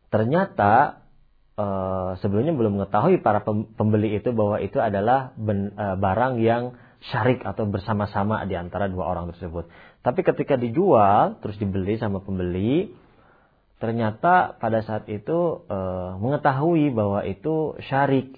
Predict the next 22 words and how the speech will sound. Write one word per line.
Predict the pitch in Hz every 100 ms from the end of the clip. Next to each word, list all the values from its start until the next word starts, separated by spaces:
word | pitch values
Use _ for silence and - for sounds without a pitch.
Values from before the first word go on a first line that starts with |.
| -
eh, | 110
bahwa | 104 101
itu | 98 160
adalah | 113 104 104 131
barang | 104 98 131 110
yang | 113 127
bersama-sama. | 107 - 110 107 117 135 120 104 - - - _ _ _ _ _ _ _
Lantas | - 87 87 147 160 - _ - - -
syarik | 104 104
yang | 101 92
lain | 85 127 -
atau | 98 - 101 92 87 85 64 -
yang | 104 101
memiliki | 101 95 110
saham | 101 98 98 101 98
di | 95
dalam | 92 92 95
barang | 92 95 92
tersebut | 92 92 85 95 120 160 170 - - _
tidak | 113 107
ridho | 87 175 170 -
terhadap | 110 98 127 165 -